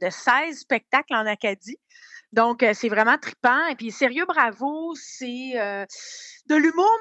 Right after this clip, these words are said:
musical, rétro, engagé, grand public, accessible, franco-ontarien, avec de la danse. Fait que, tu sais, c'est assez simple à résumer. <laughs> C'est de la musique originale,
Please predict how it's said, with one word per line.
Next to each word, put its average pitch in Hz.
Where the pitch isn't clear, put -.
musical, 302
rétro, 294
engagé, 269
grand 269
public, 262
accessible, 294
franco-ontarien, 302
avec 277
de 247
la 254
danse. 208
Fait 269
que, 262
tu -
sais, 523
c'est -
assez 311
simple 320
à 247
résumer. 226
<laughs> -
C'est 320
de 285
la 294
musique 320
originale, 277